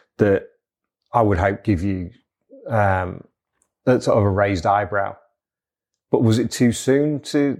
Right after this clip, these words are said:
to get an, an idea? Because it was, it just turning laps? Wh-, what was the, the sort of the general premise for the test? Uh, what's the word I'm looking for? Familiarization. That's the word I'm looking for.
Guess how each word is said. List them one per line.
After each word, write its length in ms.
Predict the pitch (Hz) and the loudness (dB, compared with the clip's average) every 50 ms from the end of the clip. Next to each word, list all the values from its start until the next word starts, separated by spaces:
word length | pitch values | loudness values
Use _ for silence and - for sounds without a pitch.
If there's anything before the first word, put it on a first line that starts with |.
| - | -8
to 120 | - - 143 | -8 -4 -2
get 200 | 120 147 - - | 0 0 0 0
an, 120 | 135 135 - | -2 -6 -4
an 120 | 123 131 139 | -4 -4 -2
idea? 520 | 135 135 135 127 - 147 151 160 165 - _ _ _ _ _ _ - | -2 -2 -2 0 0 0 0 0 -4 -8 _ _ _ _ _ _ -2
Because 220 | - 113 - 123 | 0 2 2 2
it 60 | 120 139 | 2 2
was, 100 | 120 117 | 2 2
it 80 | 131 | 0
just 240 | 120 113 127 - - | 0 -2 -4 -4 0
turning 300 | - 139 127 127 123 120 | 0 0 2 0 0 0
laps? 540 | 123 131 131 123 - - - - - - - | 2 2 2 0 -2 -6 -14 -14 -14 -12 -8
Wh-, 180 | - - - | -6 -4 0
what 160 | 147 151 160 - | 2 2 2 2
was 140 | 139 113 | 0 -2
the, 120 | - 139 127 | 0 0 0
the 240 | - - 123 110 - | 2 2 0 -2 -2
sort 160 | - 135 120 | -2 -2 -2
of 40 | 107 | 0
the 60 | 104 | 0
general 280 | 92 120 110 110 107 101 | 2 2 0 0 -2 -6
premise 500 | - - 101 104 104 107 104 98 90 - | -8 -6 -2 0 0 0 0 -2 -4 -8
for 140 | - - 92 | -10 -12 -12
the 100 | 92 92 | -12 -10
test? 380 | - - - - - - _ _ _ _ _ _ _ _ _ _ _ _ _ _ _ _ _ _ _ _ _ _ _ _ _ _ - - _ _ _ - - - - - _ _ - - | -6 -6 -6 -6 -8 -14 _ _ _ _ _ _ _ _ _ _ _ _ _ _ _ _ _ _ _ _ _ _ _ _ _ _ -20 -20 _ _ _ -8 -6 -6 -6 -6 _ _ -4 -2
Uh, 200 | - 120 113 110 | 0 0 0 0
what's 240 | 113 117 113 - - | 0 0 0 -2 0
the 60 | 113 | -2
word 120 | 107 107 | -2 -2
I'm 140 | 101 104 101 | -2 -4 -8
looking 180 | 101 - - 110 | -10 -12 -14 -12
for? 60 | - - 156 | -4 0 2
Familiarization. 680 | 170 175 160 147 139 131 117 - 117 107 92 - 98 - - _ _ _ _ _ _ _ _ _ - | 4 4 4 4 4 2 2 2 0 0 -2 -4 -8 -16 -18 _ _ _ _ _ _ _ _ _ -2
That's 200 | - 110 - - | -2 -2 0 -2
the 60 | 107 | -4
word 100 | 98 90 | -4 -6
I'm 80 | 90 90 | -6 -10
looking 220 | - - - 104 | -14 -16 -18 -20
for. 120 | - - | -20 -20